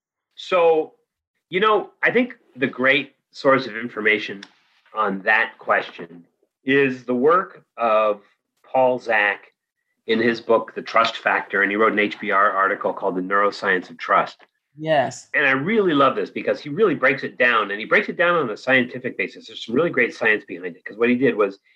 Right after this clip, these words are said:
Speaker 1: he measured people's oxytocin levels. Oxytocin is,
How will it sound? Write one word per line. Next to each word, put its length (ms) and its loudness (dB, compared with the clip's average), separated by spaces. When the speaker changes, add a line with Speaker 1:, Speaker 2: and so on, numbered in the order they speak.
Speaker 1:
he 80 -8
measured 640 0
people's 380 2
oxytocin 600 -4
levels. 320 -20
Oxytocin 560 0
is, 200 -6